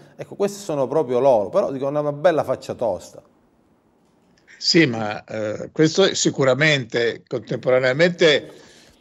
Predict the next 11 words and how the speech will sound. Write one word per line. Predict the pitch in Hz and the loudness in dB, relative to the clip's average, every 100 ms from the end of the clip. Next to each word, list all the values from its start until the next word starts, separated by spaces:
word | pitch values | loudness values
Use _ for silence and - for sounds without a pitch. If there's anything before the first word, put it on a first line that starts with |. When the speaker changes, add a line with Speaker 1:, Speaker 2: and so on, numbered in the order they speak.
| - | -10
Speaker 2:
eh, | 147 143 - | -4 -4 -4
io | 147 160 | 0 0
sono | 139 131 | 0 -4
stato | - 131 113 135 123 | -2 -4 -4 -2 0
là | 120 | 0
dentro, | 123 156 175 165 135 123 117 - 113 | 2 2 2 0 2 2 2 -2 -8
mm, | 107 107 98 98 95 92 98 92 80 - - - | -12 -12 -14 -14 -14 -16 -16 -16 -16 -18 -18 -16
molto | 110 135 151 131 | -2 0 0 0
meno | 127 127 123 113 113 | 2 2 2 0 -4
di | 110 110 107 | -2 -2 -2
Glauco, | 110 123 131 131 131 113 101 87 | 0 2 2 0 -2 0 -2 -4